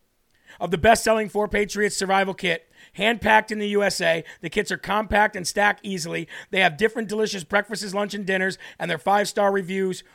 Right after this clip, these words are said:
uh, on, on the website rave about the flavor and the taste. You can go to four patriots dot com today. You can get ten percent off by using the promo code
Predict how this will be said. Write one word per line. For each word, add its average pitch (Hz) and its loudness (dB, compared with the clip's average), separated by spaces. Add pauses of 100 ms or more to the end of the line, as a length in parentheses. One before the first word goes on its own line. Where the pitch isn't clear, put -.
(280)
uh, 175 4
on, 185 0
on 185 0
the 185 -2
website 180 2 (280)
rave 202 4
about 190 0
the - -16
flavor 208 -4
and 190 -4
the 185 -6
taste. 190 -6 (220)
You 180 -10
can 190 -8
go 202 4
to 180 -2 (260)
four 233 2
patriots 220 -4
dot 180 2
com 202 -2
today. 175 -2 (280)
You 170 -14
can 185 -14
get 190 -10
ten 208 -4
percent 220 -4
off 202 0
by 185 -2
using 196 -8
the 214 -8
promo 202 -4
code 202 0